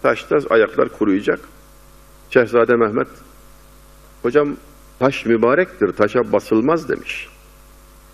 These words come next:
"Nereden çıktı o?" demiş. "E canım, e, Meryem anamız İsa Aleyhisselam'ı, e, taşın üstüne yatırdı ya." demiş. "Taş mübarektir." "Ana bak." demiş hoca. "Yüne sarıp da koydu.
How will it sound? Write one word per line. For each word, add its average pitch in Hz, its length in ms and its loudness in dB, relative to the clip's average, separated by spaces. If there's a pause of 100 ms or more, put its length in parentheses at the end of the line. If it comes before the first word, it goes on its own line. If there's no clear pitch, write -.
(400)
"Nereden 147 320 4
çıktı - 280 -2
o?" - 100 -2
demiş. 95 380 -2 (640)
"E 104 80 4
canım, 117 460 0 (420)
e, 82 40 -6 (180)
Meryem 107 640 0
anamız 107 400 -2 (160)
İsa 104 320 -2
Aleyhisselam'ı, 98 880 0 (400)
e, - 60 -4 (600)
taşın 104 320 -4
üstüne 98 360 -2
yatırdı 120 360 0
ya." 113 140 2
demiş. 73 220 -8 (140)
"Taş - 260 -4
mübarektir." 85 720 -4 (1500)
"Ana 101 180 4
bak." 98 200 0
demiş 73 240 -4
hoca. 71 160 -4 (1200)
"Yüne 123 320 6
sarıp - 480 2
da 92 100 4
koydu. 80 500 0